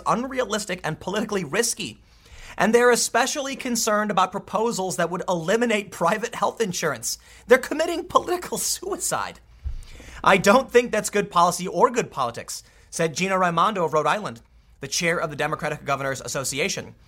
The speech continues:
"I think it scares people," added Governor Michelle Lujan Grisham of New Mexico.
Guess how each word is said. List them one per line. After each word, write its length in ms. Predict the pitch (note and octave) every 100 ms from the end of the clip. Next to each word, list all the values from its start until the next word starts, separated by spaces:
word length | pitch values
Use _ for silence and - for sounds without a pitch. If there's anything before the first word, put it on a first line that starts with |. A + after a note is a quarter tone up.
| _ -
"I 80 | D3+
think 200 | G#3 G#3+
it 100 | -
scares 640 | - G#3+ A3+ D4 D4+ -
people," 440 | - E3 A#2+ F2 _ _ C3+
added 220 | D3+ C#3
Governor 320 | E3 E3+ E3
Michelle 420 | D#3 - E3 E3
Lujan 340 | D#3+ D#3 D3+ D3
Grisham 380 | A3 A3+ D#3+
of 140 | D3 C#3+
New 80 | D3
Mexico. 480 | G3 - D3+ G2+